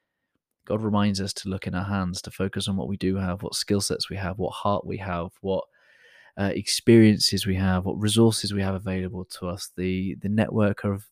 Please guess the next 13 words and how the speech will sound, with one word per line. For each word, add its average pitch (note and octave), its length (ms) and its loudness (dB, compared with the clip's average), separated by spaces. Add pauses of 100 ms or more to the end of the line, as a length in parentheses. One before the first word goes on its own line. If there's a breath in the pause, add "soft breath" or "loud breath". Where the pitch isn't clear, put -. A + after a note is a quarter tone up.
of - 140 -12
people A#2 300 -2
around G#2+ 340 4
us G2+ 160 -2
that - 120 -10
we G2+ 180 -6
already G#2+ 320 2
have. G2 500 -4 (1200 soft breath)
So - 200 -2
the G#2 100 0
next A2+ 380 2
time A2 420 6
you G#2 480 8